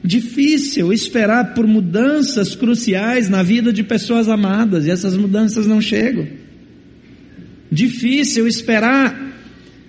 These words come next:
para saber o resultado de uma prova, ou para alcançar nota suficiente para passar num vestibular difícil. Complicado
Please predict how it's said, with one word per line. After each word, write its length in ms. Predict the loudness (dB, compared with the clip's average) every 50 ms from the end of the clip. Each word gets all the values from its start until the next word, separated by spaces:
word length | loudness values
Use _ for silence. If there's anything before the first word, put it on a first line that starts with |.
| -6 -2
para 140 | 0 0 0
saber 280 | 0 0 0 0 0
o 60 | 0
resultado 800 | 2 0 0 0 0 -2 -2 -2 -2 0 0 2 2 2 2 2
de 80 | 2 2
uma 180 | 2 2 0 0
prova, 800 | -2 0 0 2 2 2 2 2 2 2 0 0 -2 -2 -6 -10 -16 -20 -18 -6
ou 140 | -4 -2 -2
para 160 | 0 0 -2
alcançar 420 | 0 0 0 0 0 0 0 2 2
nota 400 | 2 2 2 0 0 0 -2 -2
suficiente 840 | 0 0 0 0 2 0 0 0 0 0 2 2 2 0 0 -2
para 180 | -2 -2 -2 -2
passar 340 | 0 0 0 0 0 2 2
num 160 | 2 2 2
vestibular 720 | 0 0 -2 -2 -2 0 2 2 2 2 2 2 2 2 0 -2 -6 -8 -2
difícil. 720 | 0 0 0 0 0 0 2 2 0 -2 -6 -10 -12 -14 -14 -16 -20 -20 -20 -20 -20 -20 -20 -20 -20 -20 -20 -20 -20 -20 -20 -20 -20 -20 -20 -20 -20 -20 -20 -20 -20 -20 -20 -20 -20 -20 -10 -2
Complicado 880 | 0 0 0 0 0 -2 0 0 0 2 2 2 2 2 0 0 -2 -4